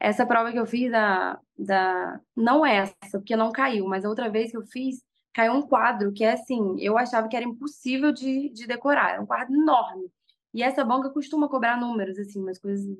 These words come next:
bem assim, que eu não acho que mede conhecimento, né? Até a professora, várias professoras, a professora Mara fala disso, que não mede conhecimento,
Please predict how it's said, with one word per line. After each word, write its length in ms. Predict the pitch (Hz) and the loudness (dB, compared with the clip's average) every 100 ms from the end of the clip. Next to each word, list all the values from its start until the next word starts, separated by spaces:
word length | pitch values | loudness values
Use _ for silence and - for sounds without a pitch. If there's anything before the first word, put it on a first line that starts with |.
| 190 202 | -10 -4
bem 520 | 214 - 233 285 320 | -4 -2 0 2 4
assim, 440 | 302 262 208 185 - _ _ - - - - | 2 -2 -4 -4 -10 _ _ -20 -18 -14 2
que 80 | |
eu 60 | 262 | 4
não 120 | 285 | 6
acho 160 | 294 277 | 4 6
que 60 | |
mede 300 | 294 262 240 | 6 6 2
conhecimento, 600 | - 262 262 277 208 190 | -2 -2 0 2 2 0
né? 120 | 190 190 | -2 -4
Até 160 | 196 | -2
a 80 | 196 | -4
professora, 580 | 214 214 220 214 196 185 | -4 -8 -6 -4 -2 -2
várias 260 | 185 196 | -2 -4
professoras, 440 | 202 202 196 202 190 | -6 -8 -6 -4 -6
a 40 | |
professora 380 | 185 190 196 185 | -8 -14 -6 -4
Mara 340 | 180 185 185 185 | -2 0 -2 -4
fala 180 | 180 180 | -12 -12
disso, 280 | 180 202 - - - - - | -16 -20 -20 -20 -20 -16 -2
que 100 | 202 | 2
não 120 | 196 | 4
mede 220 | 190 190 | 4 2
conhecimento, 600 | 208 190 190 185 196 220 | 0 0 0 0 -2 -4